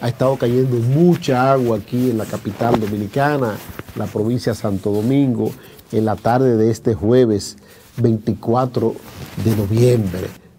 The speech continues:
donde muchas personas ya comienzan a observar que real y efectivamente, eh, lo que ocurrió el cuatro de este mes de noviembre, ese evento donde más de mil vehículos fueron afectados,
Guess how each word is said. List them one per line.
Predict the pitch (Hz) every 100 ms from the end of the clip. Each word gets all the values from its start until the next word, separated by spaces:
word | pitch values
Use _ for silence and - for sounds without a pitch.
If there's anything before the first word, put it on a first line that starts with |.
| _
donde | 113 110 107 110 107 113
muchas | 110 127 127 123
personas | - 135 156 156 151
ya | 117 120 - - - _ _
comienzan | 110 120 147 165 147 117 - 110 113
a | 113
observar | 107 117 107 123 117 104 107 - - - - _ _ -
que | 127 - -
real | 123 123 131 151
y | 143
efectivamente, | 135 135 - 165 165 180 175 147 139 175 220 - - - -
eh, | 120
lo | 123 120
que | 120
ocurrió | 117 117 120 117 127 151
el | 131 117
cuatro | 127 139 147 139 123 123
de |
este | 127 - 120
mes | 127 127 110 101
de | 117
noviembre, | 120 113 123 117 110 110
ese | - 117
evento | 117 123 110 98 110 - - - - - -
donde | 110 110 107
más | 117 120
de | 117
mil | 123 147
vehículos | 127 123 127 123 117 107
fueron | 120 117 117
afectados, | 107 110 - 120 120 113 107